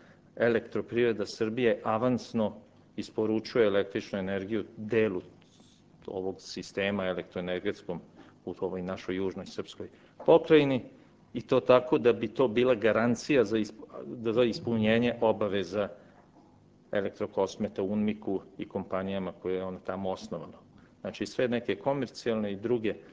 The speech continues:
detalje, to će, to bi se preciziralo direktno između predsednika epsa i keka. Drugim rečima, to znači da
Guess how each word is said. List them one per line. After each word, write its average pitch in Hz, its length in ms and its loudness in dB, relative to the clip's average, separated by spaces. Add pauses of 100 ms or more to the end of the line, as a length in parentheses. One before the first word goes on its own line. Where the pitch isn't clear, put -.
(200)
detalje, 113 480 0
to - 180 0
će, 104 200 -2 (340)
to 110 140 2
bi 110 120 -4
se 117 220 0
preciziralo 104 760 -2
direktno 101 520 -2
između 92 340 -4
predsednika 95 580 -2
epsa 92 260 -2
i 107 60 -2
keka. 101 340 -4 (580)
Drugim 127 260 -4
rečima, 120 440 0
to 120 200 -2
znači 120 460 -2
da 107 220 0